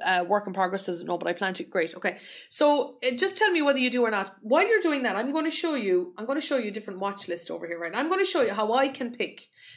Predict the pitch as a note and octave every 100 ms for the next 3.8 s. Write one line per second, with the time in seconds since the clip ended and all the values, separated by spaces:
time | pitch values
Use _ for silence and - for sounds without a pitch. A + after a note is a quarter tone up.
0 | - B3+ - A#3 E3 - - - _ _
1 | - - - C4 B3+ B3+ B3 A#3+ A#3 A#3
2 | A3+ G3+ G#3+ G#3 G3 F#3+ F#3 F#3 F#3 B3+
3 | C4 D4+ C4 A#3 F3+ F#3+ E3